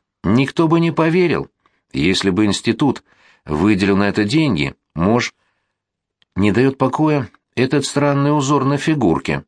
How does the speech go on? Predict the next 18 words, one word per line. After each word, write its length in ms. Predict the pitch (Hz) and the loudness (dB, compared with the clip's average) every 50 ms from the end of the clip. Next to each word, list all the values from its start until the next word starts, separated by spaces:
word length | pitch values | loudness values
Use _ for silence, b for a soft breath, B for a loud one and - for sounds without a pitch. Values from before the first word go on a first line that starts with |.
| _ _ _ _ _ _ _ _ | _ _ _ _ _ _ _ _
Я 240 | - 71 78 92 98 | -4 0 2 2 2
уверен, 240 | 98 98 113 110 104 | 2 2 0 0 -2
что 240 | - - - 107 110 | -2 -2 0 0 0
уже 240 | 107 101 113 113 | 0 0 0 0
где-то... 560 | 104 101 90 101 120 120 - - 120 113 107 - _ _ _ _ _ _ _ _ _ _ _ _ _ _ - | 0 0 0 0 0 0 0 0 0 -2 -2 -6 _ _ _ _ _ _ _ _ _ _ _ _ _ _ -8
где? 380 | - 95 113 113 117 92 65 - _ _ _ _ _ _ _ _ _ _ _ _ _ _ _ | -6 -4 0 0 0 0 0 -4 _ _ _ _ _ _ _ _ _ _ _ _ _ _ _
Предполагать, 640 | - 82 85 82 - - 95 98 95 104 107 101 | -2 0 0 0 0 0 0 2 2 2 0 -2
что 120 | - - 98 | 0 -2 -2
это 140 | 92 - 92 | 0 0 -2
в 80 | - | -2
самом 340 | - 110 104 101 104 101 101 | 0 0 0 2 2 0 2
деле, 360 | 104 127 135 123 92 73 - _ _ _ _ _ _ _ _ _ _ _ _ _ _ _ _ | 2 2 2 0 0 -2 -6 _ _ _ _ _ _ _ _ _ _ _ _ _ _ _ _
обсмеяли. 840 | - 107 107 - - 170 175 165 147 135 120 120 117 110 113 110 _ _ _ _ _ _ _ _ _ _ _ _ - | -4 -4 -4 -2 0 0 2 2 2 0 0 -2 -2 -4 -6 -10 _ _ _ _ _ _ _ _ _ _ _ _ -4
Как 200 | - 107 107 107 | -2 0 0 2
бы 100 | 104 110 | 0 0
там 220 | 107 127 120 123 135 | 2 2 2 2 2
ни 120 | 156 160 | 2 2
было, 300 | 135 90 76 73 69 69 | 2 2 0 0 -2 -6